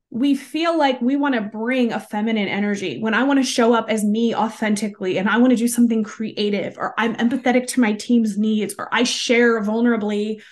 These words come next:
something that I'm concerned about at work, and I'm met with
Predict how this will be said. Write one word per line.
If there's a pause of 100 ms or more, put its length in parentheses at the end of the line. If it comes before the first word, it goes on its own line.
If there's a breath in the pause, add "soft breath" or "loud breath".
(360 loud breath)
something
that
I'm
concerned
about
at
work,
and
I'm
met (100)
with